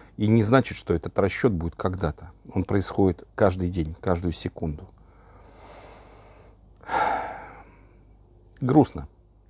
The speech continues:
Ну, друзья мои, тема, тема сложная, не знаю. Может быть, даже и не выпустят ее, там, заблокируют, скажут: «Тут что ты клевещешь на таких людей, клевещешь на этих».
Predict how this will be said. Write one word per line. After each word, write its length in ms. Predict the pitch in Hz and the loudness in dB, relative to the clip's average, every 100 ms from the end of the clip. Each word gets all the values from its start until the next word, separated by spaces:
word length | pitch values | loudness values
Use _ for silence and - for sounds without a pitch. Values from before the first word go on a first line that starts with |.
| _ _ _ _ _ - - | _ _ _ _ _ -20 -2
Ну, 240 | 120 131 - | 2 2 2
друзья 340 | 101 92 87 | 0 2 2
мои, 260 | 78 73 67 - - - - - - - - - - - - - - _ - - | 0 -2 -8 -16 -20 -20 -20 -20 -20 -20 -20 -20 -20 -20 -20 -20 -20 _ -20 -12
тема, 420 | - 110 92 82 - - - | 4 6 6 0 -6 -20 -8
тема 240 | - 104 | 2 4
сложная, 580 | 95 - 139 104 78 73 - | 4 6 6 6 -2 -6 -12
не 140 | 85 | -10
знаю. 360 | 80 90 82 76 - _ _ _ _ - - - - | -6 -4 -4 -6 -14 _ _ _ _ -20 -20 -18 0
Может 280 | 101 95 | 4 4
быть, 140 | 85 85 | 2 4
даже 280 | 92 80 85 | 4 4 2
и 60 | |
не 140 | 95 101 | 2 4
выпустят 540 | 147 147 101 98 - | 4 2 -6 -6 -2
ее, 220 | 92 90 | -2 -2
там, 300 | 82 80 78 - _ | -4 -10 -12 -16 _
заблокируют, 680 | 85 80 85 80 107 90 78 | -6 0 2 2 -2 -2 -4
скажут: 260 | - - - | -12 -14 -16
«Тут 140 | 78 - | -18 -12
что 360 | - - - | -12 -10 -10
ты 180 | 80 76 - - - - | -10 -12 -14 -20 -20 -12
клевещешь 680 | - 95 90 117 120 101 - | 2 4 6 4 2 -2 -4
на 100 | 85 | -4
таких 380 | 92 85 - - | -4 -6 -10 -8
людей, 340 | 80 78 65 - | -8 -8 -12 -4
клевещешь 760 | 90 85 87 123 113 - - | 0 2 4 4 2 -2 -8
на 200 | 87 80 | -8 -8
этих». 220 | 78 - | -10 -16